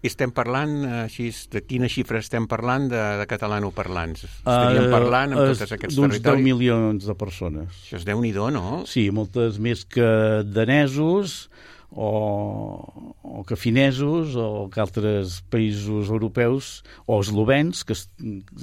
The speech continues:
Speaker 2: ha països europeus que tenen ofici-, llengua oficial a la Unió Europea.
Speaker 1: Això que deies que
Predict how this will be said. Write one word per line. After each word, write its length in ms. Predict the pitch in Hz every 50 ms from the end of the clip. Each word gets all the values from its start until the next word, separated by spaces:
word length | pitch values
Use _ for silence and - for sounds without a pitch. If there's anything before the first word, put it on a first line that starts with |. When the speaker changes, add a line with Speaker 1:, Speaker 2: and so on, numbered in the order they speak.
| -
Speaker 2:
ha 140 | - 123 107
països 340 | 90 90 120 113 104 107 110
europeus 340 | 117 120 113 131 131 127 -
que 140 | - 120 104
tenen 800 | - 113 101 107 113 117 117 120 127 123 - 101 101 107 107 113
ofici-, 380 | 113 - - 90 87 - 95 101 98 95
llengua 260 | 101 101 104 98 98 98
oficial 360 | 90 107 98 - 110 98 95 101
a 80 | 107
la 100 | 107 104
Unió 140 | 95 98 95
Europea. 260 | 87 82 - - 85
Speaker 1:
Això 220 | 90 85 101 127 -
que 120 | - 120 117 117 117 117 113 113
deies 320 | 110 110 110 107 - -
que 160 | - 117 107